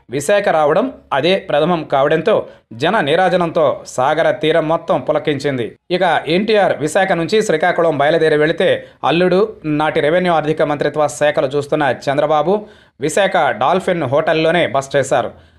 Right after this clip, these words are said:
ఆయనతో పాటు చాలామంది ఎమ్మెల్యేలు కూడా అక్కడే మకాం వేశారు. ఎన్టీఆర్ ఇవేమీ పట్టించుకోలేదు. ఉత్సాహంగా తన సతీమణితో కలిసి శ్రీకాకుళం వెళ్లారు. అక్కడ ఆయన అధికారిక కార్యక్రమాల్లో పాల్గొని నాగావళి హోటల్లో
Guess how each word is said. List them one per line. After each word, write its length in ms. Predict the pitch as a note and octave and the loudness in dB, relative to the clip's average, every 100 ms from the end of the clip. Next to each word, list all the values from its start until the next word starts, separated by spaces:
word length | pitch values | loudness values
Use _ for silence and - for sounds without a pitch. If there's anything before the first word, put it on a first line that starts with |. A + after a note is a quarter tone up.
| _ | _
ఆయనతో 320 | C#3+ G3+ G#3 | -2 0 0
పాటు 380 | G3 F#3+ F#3 C3+ - | 2 2 2 0 0
చాలామంది 400 | F#3 F#3 F3 D#3+ | 0 2 0 2
ఎమ్మెల్యేలు 360 | D3+ D3 D#3 D3+ | 2 2 2 0
కూడా 180 | D#3 D3 | 0 0
అక్కడే 240 | C#3 D3 C#3+ | 0 0 0
మకాం 280 | C#3+ D3 C#3 | 0 -2 0
వేశారు. 400 | C3+ C3+ B2+ G#2 - _ _ - | 0 2 0 -2 -10 _ _ -4
ఎన్టీఆర్ 360 | D#3+ F3+ E3 D#3 | -2 2 2 0
ఇవేమీ 360 | D3 D#3+ E3 | 0 0 0
పట్టించుకోలేదు. 720 | C#3+ D3+ D#3+ - D#3 D3 A2 - _ | 0 -2 -2 -2 0 0 -2 -8 _
ఉత్సాహంగా 600 | D#3 - G3 F#3+ F3+ F3 D#3+ - | -14 -2 0 2 2 2 2 0
తన 100 | D#3 | -2
సతీమణితో 580 | D3 D#3 F#3+ E3+ D#3+ D3+ | -2 0 0 0 0 0
కలిసి 360 | D3+ E3 G#3 G#3 | 2 0 0 0
శ్రీకాకుళం 500 | D3 C#3+ E3 E3 D3+ | 0 -2 0 0 2
వెళ్లారు. 520 | C#3+ D3 A#2 - _ _ - C#3 | 2 2 0 -6 _ _ -6 -2
అక్కడ 160 | D#3+ | 0
ఆయన 260 | D#3+ D#3 D#3 | 0 2 2
అధికారిక 640 | C3 A2 C3 F#3 F3 D#3+ D#3+ | 0 0 -2 0 0 0 0
కార్యక్రమాల్లో 480 | C#3+ D#3 D3+ D3 C#3+ C#3+ | 0 0 0 0 0 2
పాల్గొని 440 | C#3+ D#3 F#3+ G#3 - - - | 0 0 0 -4 -12 -20 -12
నాగావళి 560 | B2+ D3 F#3+ F#3 E3+ D#3 C3+ | -4 0 2 2 4 2 2
హోటల్లో 400 | D3+ D3+ D#3 | 0 0 2